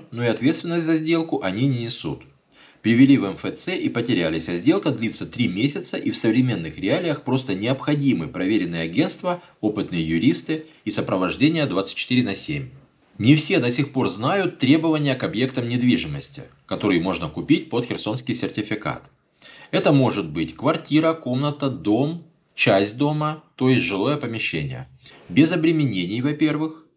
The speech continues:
без перепланировок неузаконенных, Желательно без материнского капитала, что очень сильно удлиняет сделку,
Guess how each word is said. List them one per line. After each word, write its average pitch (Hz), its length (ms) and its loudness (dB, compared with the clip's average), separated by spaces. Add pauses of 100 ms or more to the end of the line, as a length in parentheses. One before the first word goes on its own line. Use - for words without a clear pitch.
(360)
без - 220 6
перепланировок 131 920 2
неузаконенных, 131 880 -2 (380)
Желательно 143 600 2
без 156 200 2
материнского 131 580 0
капитала, 104 640 0
что - 200 -4
очень 117 280 -2
сильно 127 320 2
удлиняет 139 500 0
сделку, 139 640 -2